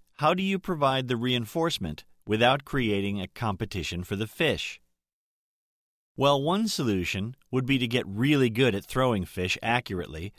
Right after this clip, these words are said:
so you can reinforce just the right dolphin for the behavior that he just gave you.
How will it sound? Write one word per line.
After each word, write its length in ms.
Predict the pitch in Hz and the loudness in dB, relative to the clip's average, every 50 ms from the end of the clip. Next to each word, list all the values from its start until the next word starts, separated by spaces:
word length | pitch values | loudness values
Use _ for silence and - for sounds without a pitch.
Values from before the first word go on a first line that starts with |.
| _ _ - | _ _ -10
so 160 | - - 139 | -4 0 2
you 200 | 135 139 139 135 | 2 2 2 0
can 180 | - 156 135 | 0 -2 -2
reinforce 680 | 127 131 143 151 151 151 139 - - 135 131 131 120 - | -2 -2 -2 -2 -2 -2 -4 -4 -2 0 2 2 0 -2
just 340 | - - 147 147 151 - - | -4 -2 -2 0 0 -2 -2
the 100 | - 156 | -4 -4
right 400 | 139 135 143 156 160 160 - - | 0 2 2 4 4 2 0 -4
dolphin 460 | - 98 90 87 82 - 92 87 90 - - - _ _ | -4 -4 -4 -4 -4 -6 -6 -8 -8 -8 -12 -18 _ _
for 120 | - 135 120 | -6 -2 0
the 100 | 123 123 | 0 0
behavior 560 | 113 123 120 107 104 104 92 87 92 95 90 | 0 0 -2 0 -2 -2 -2 -2 -2 -2 -2
that 180 | 92 92 87 | -2 -2 -2
he 120 | 92 101 90 | -4 -4 -4
just 280 | 82 85 80 82 - | -4 -6 -6 -6 -6
gave 300 | - 107 104 98 95 85 | -4 -2 -2 0 -2 -2
you. 180 | 87 76 71 69 | -6 -8 -10 -12